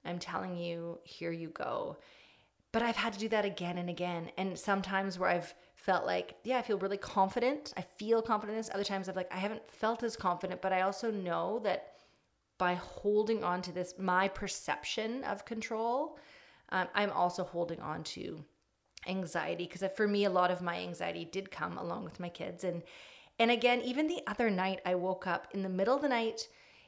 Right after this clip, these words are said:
and, um, I, my husband does not understand these irrational thoughts that come in the middle of the night. But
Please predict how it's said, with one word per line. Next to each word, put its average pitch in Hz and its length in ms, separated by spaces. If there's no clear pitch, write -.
and, 185 640
um, 175 500
I, 185 180
my 208 100
husband 220 400
does 190 200
not 196 300
understand 185 640
these 190 240
irrational 190 540
thoughts 196 400
that - 100
come 190 180
in 190 60
the 190 60
middle 185 140
of 185 40
the 180 100
night. 175 140
But - 200